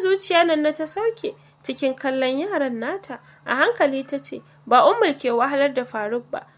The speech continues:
soyayyar Ummul ce ke wahalar da shi." Cikin mamaki Adam ya ce,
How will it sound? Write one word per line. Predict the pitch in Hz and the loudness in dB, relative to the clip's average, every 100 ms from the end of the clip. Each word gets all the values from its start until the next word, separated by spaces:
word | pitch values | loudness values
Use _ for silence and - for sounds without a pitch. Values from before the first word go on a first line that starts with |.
| _ | _
soyayyar | - 233 285 381 320 - | -4 2 4 4 4 2
Ummul | 294 311 254 | 0 2 0
ce | 247 311 | -2 -6
ke | 330 254 | -4 -4
wahalar | 226 233 240 233 | -2 -4 -6 -6
da | 208 | -10
shi." | - - - - _ | -12 -14 -18 -20 _
Cikin | - 302 381 | -10 -2 0
mamaki | 381 320 294 370 466 349 | 4 6 6 4 2 0
Adam | - 285 254 | 2 2 0
ya | 240 | -2
ce, | 240 233 | -6 -10